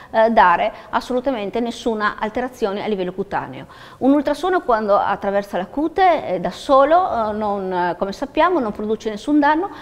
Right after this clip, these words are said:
però quando vengono focalizzati in determinati punti possono dare un di-, una, eh, una distruzione localizzata del punto in cui si vuo-,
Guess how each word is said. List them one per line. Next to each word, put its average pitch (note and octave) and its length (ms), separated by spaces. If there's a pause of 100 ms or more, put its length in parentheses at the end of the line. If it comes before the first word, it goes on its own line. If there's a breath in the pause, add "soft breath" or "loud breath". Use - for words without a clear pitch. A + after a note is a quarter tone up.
(120 loud breath)
però A3 220
quando C4+ 280
vengono A#3 380
focalizzati G#3 920
in G3 80
determinati F3 580
punti F#3 500 (280 loud breath)
possono F4 340
dare E3 360
un B3+ 100
di-, B3+ 180
una, G3 600
eh, E3 560
una G3 260
distruzione B3+ 600
localizzata G#3+ 840 (240 loud breath)
del A#3+ 160
punto F#3 380
in F3 120
cui F3 180
si - 160
vuo-, D#3+ 200